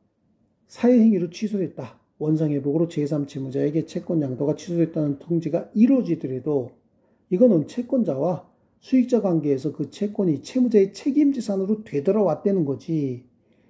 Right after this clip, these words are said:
채무자가 그 재-, 채권을 직접 취득해서 권리자가 되는 건 아니에요. 그렇기 때문에 채권자는 채무자를 대외해서 제삼 채무자에게 채권에 관한 지급을 직접 청구할 수는 없어요. 자, 그래서 디귿은 틀렸고요.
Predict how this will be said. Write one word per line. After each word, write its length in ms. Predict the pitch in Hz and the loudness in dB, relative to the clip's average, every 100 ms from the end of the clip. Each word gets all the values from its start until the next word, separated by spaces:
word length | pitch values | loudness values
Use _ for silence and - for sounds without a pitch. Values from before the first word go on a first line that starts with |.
| _ _ | _ _
채무자가 540 | - 208 160 156 175 | 0 2 4 4 2
그 300 | 175 165 - _ - | 2 -2 -2 _ -10
재-, 260 | 147 143 | -6 -6
채권을 480 | - 226 220 185 160 | -2 -2 2 0 0
직접 420 | - 160 - - | -6 -6 -2 -2
취득해서 500 | - 185 165 147 190 - | -2 -6 -6 -6 -6 -4
권리자가 440 | 156 165 - 170 | -4 0 2 2
되는 220 | 156 135 | 0 -2
건 140 | 147 185 | -4 -4
아니에요. 560 | 135 131 139 185 110 _ _ _ _ _ _ _ _ _ | -6 -4 -4 -4 -6 _ _ _ _ _ _ _ _ _
그렇기 260 | - 143 139 | -6 -4 -4
때문에 540 | 131 120 160 185 - _ _ _ _ | -8 -2 0 0 -2 _ _ _ _
채권자는 640 | 196 196 156 147 170 - | -6 -2 0 2 2 0
채무자를 440 | - 202 170 156 | -4 -4 -2 -4
대외해서 800 | 147 123 127 151 160 127 156 214 _ _ | -4 -8 -4 -4 -2 -4 -4 -6 _ _
제삼 340 | - 143 147 139 | -10 -6 -4 -6
채무자에게 800 | 139 127 117 123 120 175 - - _ _ | -8 -12 -12 -10 0 0 0 -6 _ _
채권에 440 | - 240 240 214 | -2 0 2 2
관한 240 | 185 165 147 | 2 0 -2
지급을 480 | - 131 147 190 | -6 -4 -2 -2
직접 380 | - - - 214 | -4 -6 -2 -2
청구할 360 | - 185 165 139 | -2 -4 -2 -4
수는 280 | - 156 160 | -4 -2 -2
없어요. 320 | - 147 135 _ _ _ _ _ - - _ _ _ _ - _ _ _ _ _ - _ _ _ | -4 -10 -14 _ _ _ _ _ -20 -20 _ _ _ _ -20 _ _ _ _ _ -20 _ _ _
자, 240 | - 160 - | 0 0 0
그래서 520 | 160 143 127 165 220 | -4 -2 -4 -4 -8
디귿은 340 | - 143 147 139 | -6 -4 -2 -2
틀렸고요. 460 | - 220 - 131 | 2 2 0 -8